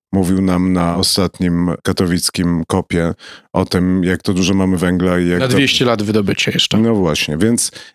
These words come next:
Speaker 1: jest środowisko świętej pamięci profesora Jana Szyszki,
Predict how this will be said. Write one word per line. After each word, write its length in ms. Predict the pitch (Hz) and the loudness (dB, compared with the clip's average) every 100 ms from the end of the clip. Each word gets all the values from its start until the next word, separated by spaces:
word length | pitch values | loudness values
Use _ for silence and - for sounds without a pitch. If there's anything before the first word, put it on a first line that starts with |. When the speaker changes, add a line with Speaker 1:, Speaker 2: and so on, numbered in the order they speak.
| - | 0
Speaker 1:
jest 240 | 120 123 | 0 2
środowisko 960 | - 131 127 117 117 - 127 123 127 117 - | 0 2 2 2 0 2 2 4 2 0 -2
świętej 420 | 92 - 107 117 | -4 0 2 2
pamięci 760 | - 110 107 101 - 104 104 117 - _ - | 0 2 2 2 0 0 0 -2 -6 _ -6
profesora 600 | 107 110 113 - 107 104 | -2 0 0 2 2 2
Jana 220 | 107 110 | 2 2
Szyszki, 600 | 107 - 110 - 90 82 | 0 0 0 0 0 -2